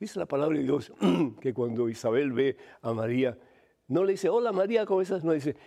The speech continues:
"¿Quién soy yo para que venga a mí?". ¿Qué más? "La madre de mi Señor, la madre de mi Kyrios, la madre de mi Dios. ¿Quién soy yo?". Isabel reconoce en María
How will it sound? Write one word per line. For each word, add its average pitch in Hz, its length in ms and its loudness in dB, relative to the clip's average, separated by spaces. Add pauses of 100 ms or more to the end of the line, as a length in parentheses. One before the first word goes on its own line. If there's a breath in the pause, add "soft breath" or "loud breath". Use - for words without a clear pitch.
"¿Quién 285 320 0
soy 156 360 0
yo 202 300 2
para 156 300 -2
que 135 160 0
venga 202 420 2
a 151 60 2
mí?". 311 260 2 (340)
¿Qué 180 120 2
más? 240 260 0 (300 loud breath)
"La 117 240 0
madre 170 600 0
de 165 160 -6
mi 151 120 -4
Señor, 107 640 -8 (680 loud breath)
la 123 140 0
madre 165 560 0
de 143 160 -2
mi 139 200 -6
Kyrios, 110 1000 -6 (420 soft breath)
la 113 180 -2
madre 131 680 -2
de 123 400 -8
mi 120 160 -8
Dios. 104 560 -10
¿Quién 135 280 -10
soy 113 280 -8
yo?". 101 320 -10 (1500 soft breath)
Isabel 135 340 0
reconoce 131 500 -2
en 120 140 -4
María 139 460 -4